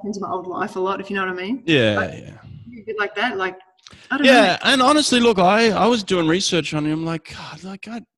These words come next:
Speaker 2: she must get sick of talking about herself because she's so successful and everybody loves her. And, and, you know, you had this incredible career and, and you, you, you must get sick of talking about yourself, right?
Speaker 1: <laughs>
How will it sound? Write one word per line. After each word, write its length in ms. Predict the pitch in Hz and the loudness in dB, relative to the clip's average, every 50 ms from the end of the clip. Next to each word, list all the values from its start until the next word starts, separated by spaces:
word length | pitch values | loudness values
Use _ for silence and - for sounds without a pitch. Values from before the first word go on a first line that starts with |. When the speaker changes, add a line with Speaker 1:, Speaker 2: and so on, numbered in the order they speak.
| _ _ _ _ - | _ _ _ _ -8
Speaker 2:
she 160 | - - 247 | -6 -6 -4
must 260 | 247 254 247 - - | -6 -6 -8 -8 -8
get 160 | - 190 160 | -8 -8 -8
sick 220 | - - - 170 156 | -6 -6 -6 -4 -4
of 80 | 147 | -4
talking 280 | 117 135 147 160 175 156 | -4 -4 -4 -4 -4 -4
about 140 | 127 110 107 | -4 -4 -6
herself 360 | 98 - - 107 92 90 - - | -6 -8 -10 -10 -12 -12 -8 -8
because 300 | 139 131 - 147 135 131 | -8 -6 -6 -6 -6 -6
she's 380 | - - 139 135 127 - - - - - - - - _ _ - | -6 -8 -8 -8 -8 -10 -12 -12 -16 -20 -20 -20 -20 _ _ -14
so 260 | - - - 160 170 | -8 -2 2 2 2
successful 680 | 180 - 160 147 - - 120 110 110 - - 127 120 123 | 2 2 0 -2 -2 0 0 -2 -2 -4 -6 -6 -6 -4
and 80 | 123 135 | -4 -4
everybody 540 | 147 156 160 147 151 143 139 135 131 101 - | -4 -4 -4 -2 -2 -2 -2 -2 -4 -4 -6
loves 340 | 113 123 120 120 117 117 120 | -4 -2 -2 -2 -2 -4 -4
her. 120 | 123 123 | -4 -4
And, 260 | 120 120 120 117 80 - | -4 -6 -8 -10 -12 -14
and, 360 | - 127 123 120 123 107 78 - _ _ _ | -12 -12 -10 -10 -10 -12 -14 -18 _ _ _
you 180 | - 135 131 | -12 -10 -8
know, 120 | 120 110 107 | -8 -8 -8
you 200 | 110 123 135 139 | -8 -6 -4 -2
had 160 | 147 151 147 | -2 -2 -2
this 160 | 147 131 - 139 | -4 -10 -12 -12
incredible 380 | 131 - 147 127 127 127 127 123 | -10 -6 -6 -6 -6 -6 -10 -10
career 400 | - 120 107 107 107 110 113 120 | -8 -8 -6 -6 -6 -6 -8 -8
and, 180 | 117 117 110 _ _ _ _ _ _ _ _ _ _ _ _ _ _ _ _ _ _ _ _ - | -10 -12 -16 _ _ _ _ _ _ _ _ _ _ _ _ _ _ _ _ _ _ _ _ -20
and 180 | - 143 - - | -18 -16 -8 -6
you, 120 | 165 156 | -4 -4
you, 160 | 151 156 160 156 | -4 -4 -8 -8
you 220 | 151 160 165 170 | -6 -4 -2 0
must 380 | 170 170 160 - - - - _ - 127 | 0 0 0 -2 -4 -8 -10 _ -12 -6
get 180 | 131 120 101 | -6 -6 -6
sick 240 | - - 120 104 - | -6 -10 -12 -12 -12
of 100 | 107 95 - | -14 -16 -10
talking 260 | - 117 101 107 98 | -10 -10 -10 -10 -12
about 200 | 98 98 98 73 | -12 -12 -12 -12
yourself, 320 | 76 - - 92 87 87 - - | -12 -14 -14 -14 -16 -16 -14 -12
right? 220 | 104 117 123 - - | -10 -10 -10 -12 -14
Speaker 1:
<laughs> 60 | - | -18